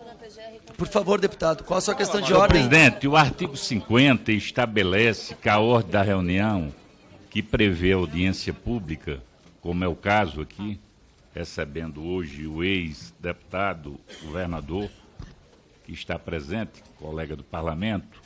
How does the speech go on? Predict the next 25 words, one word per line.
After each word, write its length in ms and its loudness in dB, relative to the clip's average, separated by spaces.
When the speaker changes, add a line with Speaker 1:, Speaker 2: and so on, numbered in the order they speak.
Speaker 2:
é 80 -8
importante 720 -6
a 60 -4
gente 160 -6
ter 100 -8
audiência, 680 -4
que 120 -12
é 40 -4
o 100 -2
rito 400 -6
de 120 -8
todas 360 -10
as 60 -16
comissões. 560 -10
Depois 440 -2
de 100 -2
concluída 800 -4
a 20 2
audiência, 760 -4
a 60 -4
gente 380 -8
ter 460 -6
a 100 -4
audiência 840 0
normal, 840 0